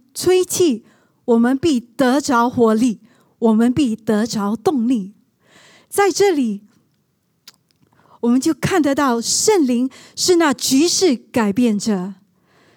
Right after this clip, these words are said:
使无生气的得生命。R G B。使死沉的有活力，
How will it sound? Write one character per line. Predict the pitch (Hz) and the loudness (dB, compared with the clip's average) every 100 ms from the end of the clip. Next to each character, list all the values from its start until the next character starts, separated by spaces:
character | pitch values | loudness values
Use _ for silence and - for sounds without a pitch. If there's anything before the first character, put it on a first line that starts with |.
| _ _ _ _ _ _ _ | _ _ _ _ _ _ _
使 | - - 254 226 - - - | -8 -2 0 0 -2 -6 -2
无 | 277 311 | 2 2
生 | 392 370 359 | 2 0 0
气 | 339 - 349 | -2 0 0
的 | 262 220 190 196 _ _ _ _ _ | 0 -2 -4 -10 _ _ _ _ _
得 | 240 240 | 0 2
生 | - 294 262 | 0 0 2
命。 | 269 262 202 185 _ _ _ _ _ _ _ _ | 2 0 -2 -8 _ _ _ _ _ _ _ _
R | - 220 | -8 -6
G | 226 262 | -2 -2
B。 | 254 302 320 _ _ _ _ _ _ _ _ _ _ _ _ _ _ _ _ | 0 -2 -4 _ _ _ _ _ _ _ _ _ _ _ _ _ _ _ _
使 | - - 240 | -12 -4 -2
死 | 220 - 233 | -2 -2 -2
沉 | 208 - 226 262 | -2 -2 -2 0
的 | 320 214 190 - _ _ _ _ _ | 0 -2 -6 -16 _ _ _ _ _
有 | - 214 | -4 -2
活 | 175 220 208 | -2 -2 -2
力， | 226 254 | 0 -4